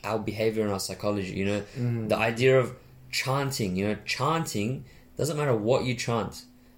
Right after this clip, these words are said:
Speaker 1: The form of chanting releases so many certain chemicals in your brain that makes you more likely to be open.
Speaker 2: Mm-hmm, mm-hmm.
Speaker 1: You know, um,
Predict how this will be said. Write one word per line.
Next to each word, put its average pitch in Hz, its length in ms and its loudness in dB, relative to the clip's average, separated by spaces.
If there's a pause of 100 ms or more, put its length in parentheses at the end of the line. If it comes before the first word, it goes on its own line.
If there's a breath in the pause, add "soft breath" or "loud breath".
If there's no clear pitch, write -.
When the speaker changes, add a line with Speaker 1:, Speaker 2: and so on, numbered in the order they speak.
(180 loud breath)
Speaker 1:
The 110 160 -4
form 147 320 4
of 131 80 -4
chanting 127 420 2
releases 110 400 0
so 120 160 -2
many 123 160 0
certain 113 300 -4
chemicals 110 560 -2
in 101 120 -6
your 95 120 0
brain 101 380 2
that 98 200 0 (380 loud breath)
makes 113 340 0
you 120 100 0
more 113 260 4
likely 110 360 2
to 98 140 -8
be 104 240 -2
open. 110 420 -4 (260)
Speaker 2:
Mm-hmm, 117 220 -6
mm-hmm. 113 320 -6
Speaker 1:
You 101 80 0
know, 113 260 6
um, 101 680 2